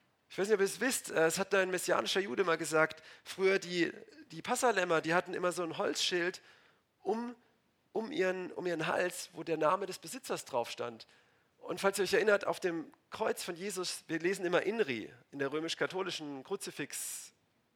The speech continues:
da liest man immer Inri. Aber auf welcher Sprache stand es? Auf Griechisch, Lateinisch,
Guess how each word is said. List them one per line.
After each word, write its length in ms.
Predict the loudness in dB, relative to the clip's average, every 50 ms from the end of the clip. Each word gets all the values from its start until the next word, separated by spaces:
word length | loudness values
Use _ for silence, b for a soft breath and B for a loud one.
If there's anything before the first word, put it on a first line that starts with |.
| _ _
da 100 | 0 0
liest 240 | 0 0 -4 -4 -2
man 100 | -2 0
immer 120 | 2 2
Inri. 340 | 2 4 2 0 -2 -2 -4 B B B B B
Aber 220 | 4 4 6 6
auf 100 | 4 4
welcher 200 | 2 2 2 0
Sprache 360 | -4 -2 2 4 4 4 4 0
stand 300 | -2 2 2 2 2 0
es? 140 | -6 -4
Auf 180 | -4 -6 -6 -6
Griechisch, 560 | -6 -6 -6 -4 -4 -4 -4 -4 -4 -8 -10 _ _ _ _ _ _ _ _ _ _ _ _ _ _ _
Lateinisch, 680 | -6 -6 0 6 8 8 8 8 4 2 2 -4 -6